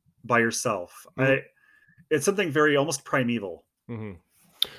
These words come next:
Speaker 2: Well, give us some, some, like, uh, statistics and stuff. So now I bla-, it's technically within Flores Lake State Park, correct?
Speaker 1: Yes, more or less. I mean,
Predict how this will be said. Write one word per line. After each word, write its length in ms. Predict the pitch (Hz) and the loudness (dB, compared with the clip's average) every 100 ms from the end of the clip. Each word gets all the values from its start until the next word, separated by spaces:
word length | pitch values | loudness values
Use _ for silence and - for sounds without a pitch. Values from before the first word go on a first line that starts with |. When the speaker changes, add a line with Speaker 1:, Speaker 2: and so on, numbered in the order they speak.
| - | 4
Speaker 2:
Well, 220 | 202 233 214 | 12 12 12
give 160 | 233 | 8
us 100 | 285 | 2
some, 320 | - 233 196 151 | 2 4 2 2
some, 380 | - 165 147 | 2 2 2
like, 360 | 135 139 127 123 | 0 2 2 0
uh, 140 | 139 | -4
statistics 800 | 123 - 123 185 185 - 175 - - | -6 -8 -8 -6 -6 -6 -6 -8 -14
and 240 | 131 127 | -12 -10
stuff. 180 | - 156 | -8 -2
So 160 | 190 | 2
now 220 | 185 208 190 | 4 4 4
I 160 | 170 | -2
bla-, 420 | 165 131 160 240 147 | -8 -10 -8 -8 -4
it's 280 | 185 - - - | -6 -6 -16 -4
technically 540 | 247 254 247 196 165 | -4 -4 -4 -2 -2
within 440 | 135 143 160 160 | -2 -6 -4 -6
Flores 800 | 139 - 143 147 135 123 117 - - _ | -6 -12 -8 -4 -2 -4 -6 -12 -20 _
Lake 340 | 117 131 123 | -8 -8 -8
State 500 | - - - 131 101 _ | -10 -16 -8 -8 -10 _
Park, 380 | - 147 101 - | -8 -6 -8 -14
correct? 540 | - 123 117 185 - _ _ _ _ _ _ _ _ _ _ | -20 -12 -8 -8 -10 _ _ _ _ _ _ _ _ _ _
Speaker 1:
Yes, 500 | 147 120 - - - _ _ _ _ | 2 2 -2 -10 -12 _ _ _ _
more 340 | 170 226 226 | 6 10 10
or 60 | 196 | 10
less. 260 | 143 117 | 8 8
I 80 | 170 | 4
mean, 220 | 180 180 | 2 -4